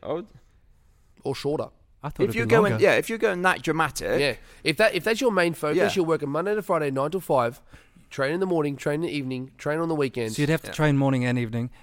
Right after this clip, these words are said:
Speaker 2: Oh, yeah.
Speaker 3: Weight
Speaker 2: Well, again,
Speaker 3: sessions
Speaker 2: if
Speaker 3: for
Speaker 2: you, like,
Speaker 3: both,
Speaker 2: if,
Speaker 3: or?
Speaker 2: if your goal is to get it and
Speaker 1: Mm.
Speaker 2: get it as quick as you can, then yeah, shorter than six months for sure.
Speaker 1: And I think, like, a program, like a bodybuilding program, suits that type of goal
Speaker 2: Uh-huh.
Speaker 1: because
Speaker 3: Mm.
Speaker 1: you can train
Speaker 2: Yeah.
Speaker 1: every day and twice a day.
Speaker 2: Exactly.
Speaker 1: Just get on the cross trainer, burn some calories or whatever. Come
Speaker 2: Yeah.
Speaker 1: in the evening, do chest.
Speaker 2: Mm.
Speaker 1: You couldn't do CrossFit twice a day for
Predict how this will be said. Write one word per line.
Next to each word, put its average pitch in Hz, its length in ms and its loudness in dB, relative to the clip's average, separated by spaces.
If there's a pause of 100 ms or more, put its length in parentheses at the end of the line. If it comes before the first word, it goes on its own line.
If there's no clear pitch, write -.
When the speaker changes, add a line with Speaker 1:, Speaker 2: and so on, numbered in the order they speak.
(140)
Speaker 2:
Oh, 226 80 2
yeah. 196 200 0
Speaker 3:
Weight 147 180 6
Speaker 2:
Well, - 80 0
again, 170 100 4
Speaker 3:
sessions 196 220 6
Speaker 2:
if 156 40 -2
Speaker 3:
for 143 60 -2
Speaker 2:
you, 101 80 -2
like, 175 140 8
Speaker 3:
both, 269 80 0
Speaker 2:
if, - 120 -2
Speaker 3:
or? 120 200 2
Speaker 2:
if 156 160 0
your 196 140 4
goal 170 300 2
is 143 140 -4
to 156 100 -6
get 139 240 -2
it 196 180 -4
and 131 180 -2
Speaker 1:
Mm. - 20 -8
Speaker 2:
get 143 160 0
it - 80 -4
as 127 120 -2
quick - 240 2
as 127 140 -4
you 131 80 -6
can, 156 380 -4 (280)
then 160 200 -2
yeah, 220 240 0
shorter 165 280 -2
than 147 140 -4
six 165 220 -8
months 170 200 -4
for 139 120 -8
sure. 196 340 -4
Speaker 1:
And 165 100 -6
I 220 100 -2
think, 220 180 -8
like, 156 180 -2
a 120 320 4
program, 139 320 2
like 123 140 -2
a 110 60 -2
bodybuilding 131 540 2
program, 101 340 -2
suits - 440 -4
that - 240 -6
type 117 240 -6
of 98 80 -8
goal 113 400 4
Speaker 2:
Uh-huh. 139 240 -2
Speaker 1:
because 143 220 0
Speaker 3:
Mm. 117 60 -4
Speaker 1:
you 147 80 -4
can 151 520 -8
train 151 280 -8
Speaker 2:
Yeah. 175 80 0
Speaker 1:
every 120 260 -4
day 117 200 -4
and 143 200 -6
twice 127 40 -6
a 139 120 0
day. 160 60 4
Speaker 2:
Exactly. 127 260 -2
Speaker 1:
Just 151 160 -8
get 139 60 -2
on 151 80 -4
the 170 60 -12
cross 156 220 -2
trainer, 143 380 -4
burn 101 240 -6
some 135 160 -12
calories 123 580 -4
or 113 60 -10
whatever. 113 340 -6
Come 117 80 -8
Speaker 2:
Yeah. 151 160 2
Speaker 1:
in 143 120 -4
the 143 60 -6
evening, 123 360 -8
do 107 180 -10
chest. 120 480 -4
Speaker 2:
Mm. 143 320 -4
Speaker 1:
You 143 80 -8
couldn't 202 220 -6
do 160 120 -6
CrossFit - 460 -10
twice 104 320 -10
a 87 40 -16
day 90 260 -6
for - 220 -12